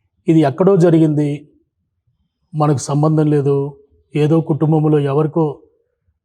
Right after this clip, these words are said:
పిల్లలకు జరిగింది అని ఆలోచిస్తున్నారే కానీ, ఆ, దానికి సరైనటువంటి చర్య తీసుకోవట్లేదు.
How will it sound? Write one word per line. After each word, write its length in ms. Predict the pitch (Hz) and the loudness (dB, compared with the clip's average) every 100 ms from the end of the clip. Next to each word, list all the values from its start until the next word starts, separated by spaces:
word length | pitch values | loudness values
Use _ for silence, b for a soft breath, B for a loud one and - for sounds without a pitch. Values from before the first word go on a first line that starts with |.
| _ _ | _ _
పిల్లలకు 320 | 160 156 156 151 | 0 2 2 0
జరిగింది 600 | 143 147 147 143 139 - 156 | -2 -2 -2 -4 -8 -10 -6
అని 120 | 156 | -2
ఆలోచిస్తున్నారే 840 | 147 156 156 139 - 139 127 120 | 0 -2 -2 -8 -4 -4 -4 -6
కానీ, 540 | 139 156 226 135 151 - 247 240 _ _ _ _ _ _ _ _ - | -6 -4 -2 -4 -10 -14 -20 -20 _ _ _ _ _ _ _ _ -4
ఆ, 360 | 151 143 139 - | -2 0 -2 -2
దానికి 220 | 165 165 | 0 0
సరైనటువంటి 1040 | 147 170 208 214 196 180 165 165 139 139 - _ _ _ _ _ _ _ _ _ _ _ - | 0 2 4 4 2 0 0 0 -2 -6 -14 _ _ _ _ _ _ _ _ _ _ _ 0
చర్య 160 | 170 202 | 2 2
తీసుకోవట్లేదు. 640 | 190 185 - 156 - 113 | 0 -4 -2 -4 -4 -14